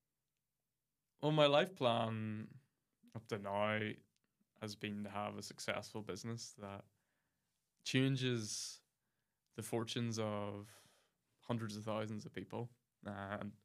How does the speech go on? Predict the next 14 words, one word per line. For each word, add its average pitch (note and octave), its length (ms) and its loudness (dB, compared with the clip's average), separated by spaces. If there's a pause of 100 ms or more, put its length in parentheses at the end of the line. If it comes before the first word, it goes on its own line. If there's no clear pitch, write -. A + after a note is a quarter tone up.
(360)
creates A2+ 200 2
something G#2+ 300 0
of G#2 100 -4
value G#2 380 -4 (560)
that G2+ 300 -6 (1200)
people A2 220 -4
can G#2 280 -8 (200)
coalesce A2 420 -2
around A2 360 -4 (600)
and G2+ 460 -6 (220)
that - 100 -8
has A2 140 -4
a A2 40 -6
financial G#2+ 760 -6